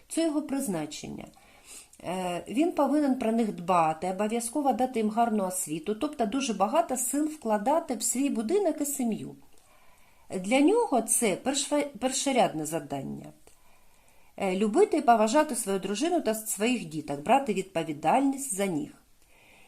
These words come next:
І ось виконати загальне призначення своє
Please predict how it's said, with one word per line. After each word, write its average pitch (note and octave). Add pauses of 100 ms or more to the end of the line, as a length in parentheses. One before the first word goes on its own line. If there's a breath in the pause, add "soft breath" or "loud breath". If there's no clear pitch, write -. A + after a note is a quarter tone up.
І C4
ось F#4
виконати D#4+
загальне D#4+
призначення F3+
своє E3+